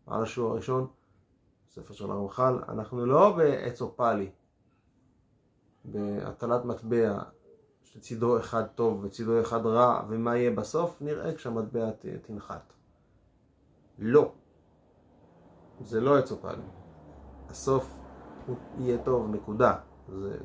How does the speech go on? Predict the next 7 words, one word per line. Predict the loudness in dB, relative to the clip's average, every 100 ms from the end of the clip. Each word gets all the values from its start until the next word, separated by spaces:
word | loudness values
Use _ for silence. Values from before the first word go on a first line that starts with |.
| -8
זה | -8
הבסיס | -8 -12 -14 -14
של | -12 -12
כל | -8 -6
ה-, | -8 -14 -20 -20 -18 -18 -20 -20 -20 -20 -18 -14
בסיס | -10 -6 -4
האמונה. | -2 0 0 -2